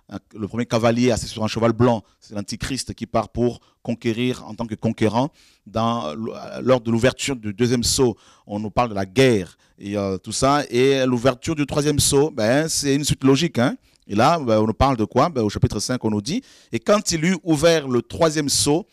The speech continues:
j'entendis le troisième être vivant qui disait, Viens et vois. Je regardai et je vis un cheval noir. »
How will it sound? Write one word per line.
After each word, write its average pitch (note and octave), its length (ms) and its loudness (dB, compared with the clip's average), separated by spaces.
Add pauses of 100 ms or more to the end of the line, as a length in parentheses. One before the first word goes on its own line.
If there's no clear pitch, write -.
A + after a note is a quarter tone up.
(160)
j'entendis C#3+ 540 -2
le C3+ 100 2
troisième D3 640 0
être C#3 240 0
vivant A#2 220 -4
qui C3 160 -8
disait, A#2+ 320 2 (320)
Viens D#3+ 360 -2 (240)
et B2+ 60 4
vois. F2+ 300 -4 (680)
Je G2+ 140 -2
regardai D3 400 2
et D#3+ 80 0
je C#3+ 100 0
vis E3 120 0
un D3+ 80 2
cheval D3 320 2
noir. » A#2 720 -2